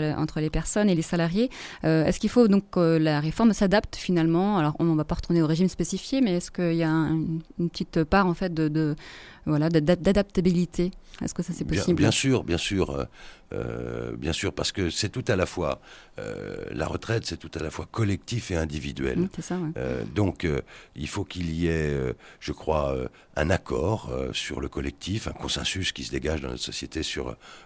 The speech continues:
Speaker 2: euh, les grandes orientations collectives. Et puis, euh, euh, parce que la santé est quelque chose de profondément individuel et injuste, finalement, hein.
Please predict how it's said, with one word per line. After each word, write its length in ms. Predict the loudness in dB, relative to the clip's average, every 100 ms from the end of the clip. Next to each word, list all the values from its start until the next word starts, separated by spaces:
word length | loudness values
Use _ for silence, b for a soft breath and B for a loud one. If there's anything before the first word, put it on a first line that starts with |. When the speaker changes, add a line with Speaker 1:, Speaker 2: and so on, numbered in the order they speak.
| -10
Speaker 2:
euh, 220 | -6 -4
les 200 | -2 -2
grandes 260 | 2 2 4
orientations 440 | 0 -2 -4 -6
collectives. 540 | -4 -4 -2 2 2 0 B B B
Et 80 | -6
puis, 400 | -2 0 2 4
euh, 160 | 4 2 B B B -10
euh, 80 | -10 -2
parce 200 | 0 2
que 420 | 2 2 2 0 B B B
la 100 | 0
santé 360 | 2 0 0 -2
est 60 |
quelque 260 | -2 -4 -4
chose 240 | -2 -2
de 100 | -2
profondément 640 | -4 -8 -6 -2 0 2 2
individuel 480 | 0 -4 0 2
et 60 | 4
injuste, 460 | 4 4 0 -4 -8
finalement, 680 | -6 -4 -2 -2 -2 -2
hein. 80 | -2